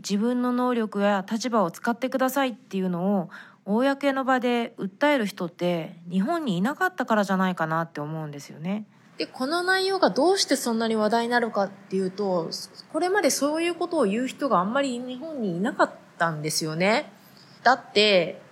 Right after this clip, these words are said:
これまでの考え方って、大学に行くことで、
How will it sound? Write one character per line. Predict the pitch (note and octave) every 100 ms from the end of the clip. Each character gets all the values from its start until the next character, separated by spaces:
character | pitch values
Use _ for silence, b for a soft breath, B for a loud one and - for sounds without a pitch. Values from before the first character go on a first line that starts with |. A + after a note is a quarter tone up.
| - - - -
こ | D4+
れ | F4+
ま | G4 G#4+
で | F4
の | A#3+
考 | A3 A3 G#3 G#3
え | G#3
方 | G#3 G3+
っ | F3 -
て、 | G#3+ A3 G3+ D3+ - - - - - - - F3
大 | G3+ C4 C#4+
学 | C#4+ D4 D4+ D4
に | C#4 C#4
行 | -
く |
こ | C#4 D4
と | D4 C#4+
で、 | G#3 A#3 A#3 A3+ F#3+ D#3+ -